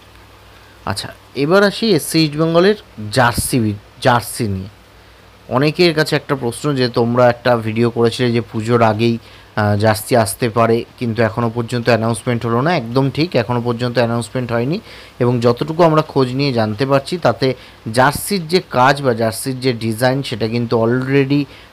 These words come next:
completed। জার্সি নিয়ে যে video, সেটাও শোনা যাচ্ছে খুব, আহ, totally completed।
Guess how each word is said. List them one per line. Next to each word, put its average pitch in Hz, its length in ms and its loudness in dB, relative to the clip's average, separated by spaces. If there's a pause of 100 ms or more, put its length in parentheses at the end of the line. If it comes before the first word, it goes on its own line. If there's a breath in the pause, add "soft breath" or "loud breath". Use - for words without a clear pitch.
completed। 139 680 2 (120)
জার্সি 117 400 0
নিয়ে 139 200 0
যে 135 120 2 (100)
video, 135 360 2
সেটাও 135 440 2
শোনা 139 260 -2
যাচ্ছে 135 360 -2
খুব, 135 220 -4 (480 loud breath)
আহ, 104 540 0 (600)
totally 156 320 4
completed। 147 520 0